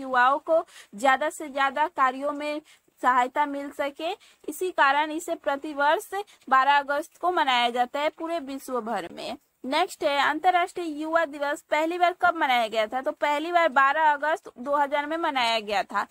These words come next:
अब बात की जाए इसे घोषित कब किया गया था, तो संयुक्त राष्ट्र संघ के द्वारा उन्नीस सौ पचासी को अंतर्राष्ट्रीय युवा वर्ष घोषित किया गया है, तो इसे भी आप जरूर नोट कर ले।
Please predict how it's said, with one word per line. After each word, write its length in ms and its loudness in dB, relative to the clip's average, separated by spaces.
अब 120 2
बात 300 2
की 140 -12
जाए 180 -4
इसे 180 -8
घोषित 540 -4
कब 140 2
किया 200 0
गया 180 0
था, 160 -4
तो 140 -8
संयुक्त 500 -4
राष्ट्र 520 0
संघ 360 -4
के 160 -4
द्वारा 360 4
उन्नीस 320 -4
सौ 80 -8
पचासी 560 0
को 220 -4
अंतर्राष्ट्रीय 880 -2
युवा 260 2
वर्ष 280 -2
घोषित 520 -8
किया 240 -2
गया 220 -4
है, 320 -4
तो 40 -8
इसे 240 -6
भी 140 -2
आप 220 2
जरूर 260 -6
नोट 280 -4
कर 200 -4
ले। 220 4